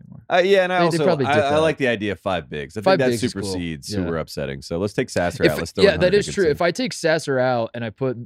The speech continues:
Speaker 1: Hunter, a Michigan guy in, then you can't,
Speaker 2: You can't say,
Speaker 1: you
Speaker 2: it's
Speaker 1: can't say,
Speaker 2: objective.
Speaker 1: yeah, it's
Speaker 2: It's
Speaker 1: like,
Speaker 2: objective.
Speaker 1: that's, yeah, you know. Yeah, that's true. What about Jaquez?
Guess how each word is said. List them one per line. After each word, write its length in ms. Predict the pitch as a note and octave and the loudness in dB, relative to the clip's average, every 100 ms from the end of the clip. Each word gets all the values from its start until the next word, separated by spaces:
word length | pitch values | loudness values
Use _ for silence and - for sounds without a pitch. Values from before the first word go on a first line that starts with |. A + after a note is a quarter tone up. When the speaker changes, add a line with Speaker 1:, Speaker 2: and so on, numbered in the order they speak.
| - _ _ | -16 _ _
Speaker 1:
Hunter, 240 | C3 B2+ B2 | -4 -2 -2
a 100 | A#2+ | 0
Michigan 440 | C#3+ - A2+ G#2+ | -2 -2 -6 -6
guy 200 | G#2 G2+ | -4 -4
in, 400 | G2+ G#2+ F#2+ F2+ _ _ _ | -4 -4 -6 -10 _ _ _
then 160 | B2+ C3 | -6 -4
you 80 | A#2+ | -4
can't, 400 | C3+ B2+ A2 - _ | -2 -2 -2 -6 _
Speaker 2:
You 60 | |
can't 220 | - C3 - | -2 0 0
say, 160 | A2+ G2 | -2 0
Speaker 1:
you 60 | |
Speaker 2:
it's 100 | D3 | 2
Speaker 1:
can't 140 | G3 D#3+ | 2 4
say, 100 | D#3 C3+ | 4 4
Speaker 2:
objective. 140 | F#2 | 2
Speaker 1:
yeah, 240 | D3+ B2+ A2+ | 0 0 -2
it's 100 | - | -2
Speaker 2:
It's 80 | C#3+ | 0
Speaker 1:
like, 80 | B2 | 2
Speaker 2:
objective. 200 | E3+ C3+ | 0 0
Speaker 1:
that's, 160 | C3 - | -4 -4
yeah, 340 | C#3 G#2+ F#2 - | -4 -4 -6 -12
you 120 | B2+ | -8
know. 220 | A2 G2 C3 _ _ _ _ _ _ | -8 -8 -12 _ _ _ _ _ _
Yeah, 220 | C3 F#2+ - | -4 -2 -6
that's 160 | B2 | -6
true. 240 | - G#2 F#2+ | -4 -6 -4
What 100 | E3 | -2
about 160 | G#3+ A#2 | -2 0
Jaquez? 560 | B2+ - F#2+ E2 - | -4 -4 -10 -12 -20